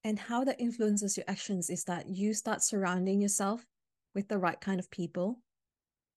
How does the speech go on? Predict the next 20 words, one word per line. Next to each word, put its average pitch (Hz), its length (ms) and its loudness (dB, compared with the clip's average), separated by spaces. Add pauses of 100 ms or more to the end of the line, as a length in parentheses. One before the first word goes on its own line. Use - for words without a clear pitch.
(380)
because 202 280 0
you 202 60 2
start 202 220 2
feeling 220 260 4
frustrated 190 760 -2
by 175 120 -2
not 175 280 -2
being 170 320 0
expanded 180 760 -2
by 160 80 -4
your 156 180 -4
current 170 520 -4
circle 170 680 -2
of 165 380 -6 (640)
not 254 180 -2
just 240 180 0
your 202 100 2
close 185 360 0
friends, 185 480 -2
but 175 240 -2